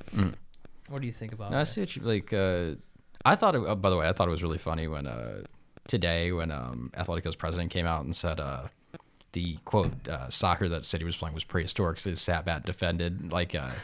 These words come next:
Speaker 2: <laughs>
Speaker 1: like, like, uh, Atletico weren't playing with, like, ten center backs.
Speaker 2: In a way. <laughs>
Speaker 1: In a way, but, um, no, I mean, like, it's just,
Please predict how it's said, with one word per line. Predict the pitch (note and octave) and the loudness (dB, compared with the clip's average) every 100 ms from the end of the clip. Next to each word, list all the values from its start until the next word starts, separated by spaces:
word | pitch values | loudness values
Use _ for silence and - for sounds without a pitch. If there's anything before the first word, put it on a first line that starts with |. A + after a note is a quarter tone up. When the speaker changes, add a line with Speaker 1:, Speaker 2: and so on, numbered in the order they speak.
| - | -8
Speaker 2:
<laughs> | C3+ F3 - | -6 -6 4
Speaker 1:
like, | G#2 G#2 | 6 8
like, | G2+ F#2 | 6 4
uh, | F#2 D#2+ C#2+ - - - - | 2 2 -4 -8 -16 -20 -4
Atletico | G2 G2+ F#2 F#2+ | 0 2 4 4
weren't | E2+ E2 | 4 0
playing | F2 F2 | -2 0
with, | |
like, | D#2+ D#2+ - | -2 -4 -10
ten | - G2+ F2 | -2 2 2
center | E2+ E2 E2 | 2 0 0
backs. | F2 F2 - - - - - - - | 0 0 -4 -10 -18 -20 -20 -20 -14
Speaker 2:
In | C3+ C3 G#2+ - | -8 -8 -8 -6
a | A#2 A2 | -6 -4
way. | A2 A2 B2+ C3 | -4 -4 -4 0
<laughs> | |
Speaker 1:
In | G2 | 4
a | F2+ | 6
way, | E2+ E2 E2+ | 6 4 4
but, | E2+ E2+ - | 2 0 0
um, | C#2+ B1+ B1+ A2+ - - - - _ - - | -4 -4 -6 -8 -12 -20 -20 -20 _ -18 0
no, | B2 | 4
I | B2+ | 4
mean, | F#2 F#2 | 6 4
like, | F2 E2+ - | 4 0 -2
it's | F#2 | -4
just, | - F#2 - - | -2 0 -2 -6